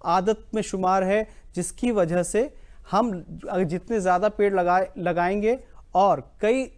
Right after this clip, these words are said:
उपाय करेंगे, जिससे कि हम वायु प्रदूषण पर लगाम लगा सकते हैं। साथ ही उन्होंने किसानों से अपील की है कि वो पराली ना जलाएं, जो कि जो भी फसलों के अवशेष हैं, उन्हें जलाएं ना, जिससे कि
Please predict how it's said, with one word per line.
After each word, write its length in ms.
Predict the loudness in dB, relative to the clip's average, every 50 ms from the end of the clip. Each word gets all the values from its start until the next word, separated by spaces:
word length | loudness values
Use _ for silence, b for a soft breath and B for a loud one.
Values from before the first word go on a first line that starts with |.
| -16 -14
उपाय 340 | -8 -2 0 2 2 2
करेंगे, 360 | 0 0 0 0 0 -2 -4 -4
जिससे 320 | -6 -8 -4 -4 -4 -2
कि 120 | -2 -2
हम 80 | -2 0
वायु 200 | 0 0 0 -2
प्रदूषण 420 | -2 -4 -6 -4 -6 -4 -4 -6
पर 340 | -6 -2 -2 -2 -2 -2 -6
लगाम 360 | -6 -4 -2 0 0 0 0
लगा 200 | 0 0 0 -2
सकते 340 | -2 -4 -6 -8 -6 -6 -4
हैं। 140 | -4 -6 b b b b b b b -12
साथ 460 | -6 -2 0 2 2 0 0 -2 -4
ही 60 | -2
उन्होंने 320 | -2 -2 -2 -2 -2 -4 -4
किसानों 420 | -6 -4 -2 -2 -2 0 -2 -2
से 120 | -2 -2
अपील 340 | -2 -2 -2 -4 -4 -4 -4
की 240 | -4 -4 -2 0 2
है 180 | 2 0 -2 b b b b b -6
कि 80 | -2 0
वो 100 | 0 0
पराली 560 | 0 0 0 2 4 4 2 2 2 0 0
ना 140 | 0 0 0
जलाएं, 300 | 2 2 0 0 0 -2
जो 120 | -2 -4
कि 280 | -4 -4 -6 -6 -6 -8 b b b b b b -14 -6
जो 200 | 0 2 2 4
भी 140 | 4 2 0
फसलों 420 | -2 -2 -2 -2 -2 -2 -2 0
के 100 | 0 0
अवशेष 500 | -2 -2 -2 -4 -2 0 0 0 0 -2
हैं, 80 | -4 -4
उन्हें 240 | -2 -2 -4 -4
जलाएं 420 | -2 0 0 2 2 2 0 0 0
ना, 100 | -2 -2
जिससे 420 | -4 -4 -6 -8 -4 0 0 0
कि 300 | 0 0 -2 -4 -4 -4